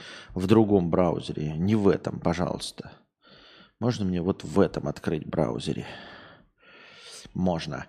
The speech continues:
А, сразу новость звучит так, как будто бы она написана для того, чтобы я не хотел её читать. Безлинзовая фотокамера превращает текст в фото с помощью И И. Дизайнер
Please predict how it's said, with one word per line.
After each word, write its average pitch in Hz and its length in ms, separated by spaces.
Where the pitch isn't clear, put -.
А, 98 440
сразу 139 300
новость 135 240
звучит 127 280
так, - 160
как 110 140
будто 120 200
бы 107 640
она 101 200
написана 104 340
для 95 100
того, 107 140
чтобы 98 240
я 95 120
не 104 220
хотел 101 360
её 85 220
читать. - 460
Безлинзовая 127 840
фотокамера 139 580
превращает 110 640
текст 151 360
в 110 60
фото 117 520
с - 120
помощью 95 460
И - 120
И. 95 340
Дизайнер 143 600